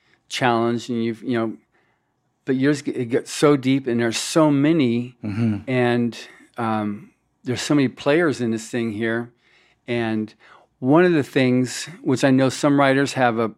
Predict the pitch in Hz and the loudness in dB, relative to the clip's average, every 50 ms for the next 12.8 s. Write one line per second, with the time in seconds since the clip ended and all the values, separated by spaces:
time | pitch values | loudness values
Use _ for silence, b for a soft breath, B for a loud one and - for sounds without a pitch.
0 | _ - 123 117 107 - - - 139 151 147 135 120 107 120 123 120 123 113 117 | _ -6 -6 -6 -6 -6 -2 0 2 4 4 4 2 0 0 -2 -2 0 0 -2
1 | 113 117 135 156 160 151 139 - - - - 151 156 165 156 156 - 139 113 110 | 0 2 2 2 2 0 -2 -6 -10 -8 -4 -2 -2 -2 -2 -4 -4 -4 -4 -4
2 | 113 110 - - - 131 127 104 110 110 113 113 110 110 _ _ _ _ _ _ | -4 -8 -10 -14 -14 -14 -12 -8 -4 -2 -2 -2 -4 -6 _ _ _ _ _ _
3 | _ _ _ _ _ _ _ _ _ _ _ _ _ _ _ _ _ _ _ - | _ _ _ _ _ _ _ _ _ _ _ _ _ _ _ _ _ _ _ -10
4 | - - 127 139 127 120 123 123 117 117 107 110 104 98 98 95 92 - - _ | -6 -2 0 0 2 2 2 0 0 0 -2 0 0 0 0 -2 -4 -8 -14 _
5 | - - - 156 170 160 127 - 151 151 - - 160 147 147 151 151 147 123 139 | -12 -8 -6 -4 -2 -2 0 0 0 0 0 0 2 2 2 2 0 0 -2 -2
6 | 131 120 - 131 151 170 165 - - - 131 123 120 120 120 123 135 _ _ _ | -2 0 2 2 2 2 0 0 0 2 4 4 4 2 -2 -6 -14 _ _ _
7 | _ _ _ _ _ _ _ _ _ _ _ - 123 120 127 139 156 175 165 160 | _ _ _ _ _ _ _ _ _ _ _ -6 -4 0 2 2 2 2 2 0
8 | 131 123 120 - 170 151 156 170 - - - - - 147 147 131 165 170 175 165 | -2 -2 -4 -4 -2 0 0 0 -2 -6 -10 -4 0 0 0 2 2 2 2 2
9 | 143 117 104 - _ _ _ _ _ - - 131 123 123 131 120 113 123 127 117 | 0 -2 -4 -8 _ _ _ _ _ -4 -2 0 2 2 2 0 0 -2 -4 -4
10 | - - - 131 110 127 123 117 113 - - 147 139 139 - - 131 117 123 120 | -4 -2 -2 0 2 2 0 0 -2 -4 0 0 0 0 0 -2 -6 -4 -4 -4
11 | - - 131 131 - 127 110 - 135 131 120 117 113 110 110 - - - - 135 | -2 -2 -2 -2 -4 -12 -6 0 2 2 4 4 2 0 -4 -8 -10 -4 0 0
12 | 123 123 123 120 120 127 135 123 123 123 110 123 127 117 110 - | 2 2 2 2 2 0 0 -2 -4 -4 -2 -2 -4 -4 -4 -8